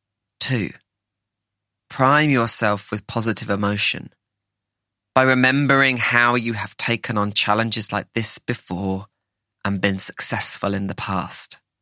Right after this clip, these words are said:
Three, when you speed up, watch out for negative emotions. Notice them.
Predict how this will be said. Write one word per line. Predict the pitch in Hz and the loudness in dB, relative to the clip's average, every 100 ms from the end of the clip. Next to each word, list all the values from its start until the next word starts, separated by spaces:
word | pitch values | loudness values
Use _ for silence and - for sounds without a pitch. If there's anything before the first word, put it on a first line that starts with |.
| _ _ _ _ _ _ _ _ _ _ _ _ _ _ _ | _ _ _ _ _ _ _ _ _ _ _ _ _ _ _
Three, | - - 127 113 - _ _ _ _ _ _ _ _ - | -8 0 0 0 -6 _ _ _ _ _ _ _ _ 0
when | 127 131 | 2 4
you | 127 | 4
speed | - - 139 147 131 | 2 4 4 4 4
up, | 113 - - - _ | 4 2 -6 -20 _
watch | 117 123 - 135 | -2 -2 0 2
out | 131 135 - | 4 4 2
for | - | -2
negative | 113 110 104 104 - 95 | 0 0 0 -4 -4 -4
emotions. | 101 101 101 - - - - - - _ _ _ _ 165 | -2 0 0 -2 -4 -12 -10 -10 -12 _ _ _ _ 2
Notice | 165 170 - - | 2 4 2 0
them. | - 131 | -2 -8